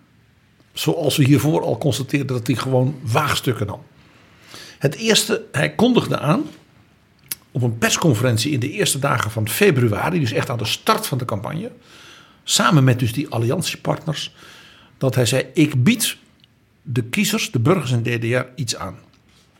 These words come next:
Ik ben bereid om per één juli," hè, dus dan waren die verkiezingen geweest, dan zou er een nieuwe democratische regering zijn. Hij zei: "Dan wil ik een, met hen een contract sluiten om per één juli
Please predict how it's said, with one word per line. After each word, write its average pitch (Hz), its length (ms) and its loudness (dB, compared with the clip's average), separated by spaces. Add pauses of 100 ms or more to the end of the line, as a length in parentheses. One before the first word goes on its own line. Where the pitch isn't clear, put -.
(920)
Ik 170 200 2
ben 131 200 4
bereid 127 460 0
om 151 300 -2
per - 220 -4
één 180 240 2
juli," 120 640 2 (1300)
hè, 143 120 0
dus 190 120 -2
dan 120 100 0
waren 120 180 2
die 110 120 0
verkiezingen 156 420 0
geweest, 143 260 0
dan 135 100 0
zou 113 220 0
er 107 80 0
een 113 80 4
nieuwe 160 200 6
democratische 113 560 0
regering 151 380 0
zijn. 156 140 -2
Hij 135 80 -2
zei: 117 140 -4
"Dan 113 120 0
wil 147 160 4
ik 151 160 -2
een, 113 140 -4 (140)
met 113 160 -4
hen 160 120 4
een 127 60 4
contract 143 340 0
sluiten - 340 0
om 120 140 -6
per - 220 -4
één 135 240 4
juli 117 560 2